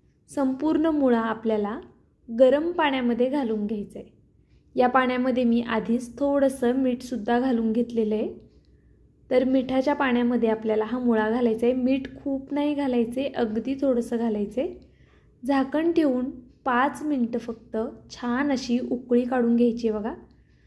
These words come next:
छान दणदणीत उकळी आली पाहिजे ह्याला. मुळा आपल्याला फक्त वीस टक्के शिजवायचा आहे या पाण्यामध्ये,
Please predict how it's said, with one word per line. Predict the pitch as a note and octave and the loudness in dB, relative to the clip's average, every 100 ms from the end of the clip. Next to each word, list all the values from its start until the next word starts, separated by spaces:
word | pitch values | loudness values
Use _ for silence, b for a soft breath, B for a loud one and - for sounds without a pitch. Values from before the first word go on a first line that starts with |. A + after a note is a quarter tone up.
| b b - | b b -6
छान | C4 C#4+ D#4 | 0 0 2
दणदणीत | C#4+ B3+ B3+ C4+ D4+ | 2 2 0 0 0
उकळी | D4+ C4+ B3+ | -2 0 2
आली | A#3+ A#3 | 2 2
पाहिजे | A#3+ A#3 A#3 | 2 2 2
ह्याला. | A#3+ A3 D4 - - b b b b _ | 0 0 -4 -8 -20 b b b b _
मुळा | A#3+ B3 C4 | 2 4 4
आपल्याला | C#4+ C#4+ A#3+ A3+ A#3 | 2 2 2 2 0
फक्त | A#3+ C4+ - - B3 B3 B3 | -2 -4 -6 -4 2 4 2
वीस | A#3+ D4 C#4+ - | 2 0 -2 -6
टक्के | C#4 C4 - B3+ | -6 -4 -4 -4
शिजवायचा | C4+ A#3 G#3+ G#3 G#3+ | -4 -4 -2 -2 -4
आहे | G#3 | -4
या | G#3 | -4
पाण्यामध्ये, | G#3 G3 G3 G3 F#3 | -6 -8 -8 -8 -8